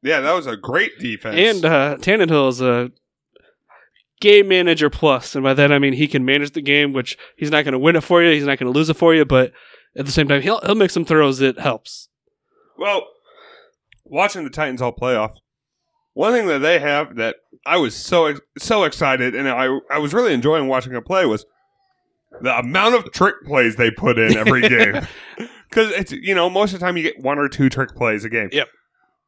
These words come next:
Speaker 1: I mean, the, the Titans are doing one or two trick plays
Speaker 2: A
Speaker 1: a,
Speaker 2: game.
Speaker 1: a, a session.
Speaker 2: Yeah.
Speaker 1: Like, you know, a drive. You, like, they are just, they're sitting there like, "We'll trick you.
Speaker 2: Oh, yeah.
Speaker 1: That's how we'll win."
Speaker 2: <laughs>
Speaker 1: And I was just like, "Hell yes."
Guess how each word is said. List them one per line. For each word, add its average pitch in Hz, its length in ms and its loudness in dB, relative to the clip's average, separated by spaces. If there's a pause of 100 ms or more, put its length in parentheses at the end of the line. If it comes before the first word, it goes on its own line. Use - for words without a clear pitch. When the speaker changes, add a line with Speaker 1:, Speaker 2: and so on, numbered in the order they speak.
(460)
Speaker 1:
I 220 80 0
mean, 208 260 -2 (720)
the, 175 160 -8
the 180 140 -6
Titans 220 380 -2
are 185 100 0
doing 170 340 0
one 196 140 0
or 185 80 -2
two 196 220 -4
trick - 320 -8
plays 180 400 -2 (120)
Speaker 2:
A 123 140 -4
Speaker 1:
a, 147 80 2
Speaker 2:
game. 156 220 2
Speaker 1:
a, 156 100 0 (240)
a 156 100 0
session. 156 560 -4 (140)
Speaker 2:
Yeah. 143 160 -2
Speaker 1:
Like, 151 220 -2
you 165 120 -6
know, 165 160 0
a 170 60 4
drive. 175 520 0 (420)
You, 139 160 -10
like, 127 220 -2
they 175 140 0
are 151 100 2
just, 147 220 -4 (140)
they're 180 160 2
sitting 185 260 -6
there 190 160 -4
like, 165 200 -2 (160)
"We'll 170 140 0
trick 233 300 0
you. 98 200 -4
Speaker 2:
Oh, 151 80 -6
yeah. 185 160 6
Speaker 1:
That's 156 140 4
how 180 160 2
we'll 202 200 6
win." 190 340 2
Speaker 2:
<laughs> 160 120 -6 (800)
Speaker 1:
And 135 120 -10
I 139 80 -4
was 139 100 -8
just 135 160 -16
like, 104 140 -16
"Hell 165 480 -4 (100)
yes." - 540 -8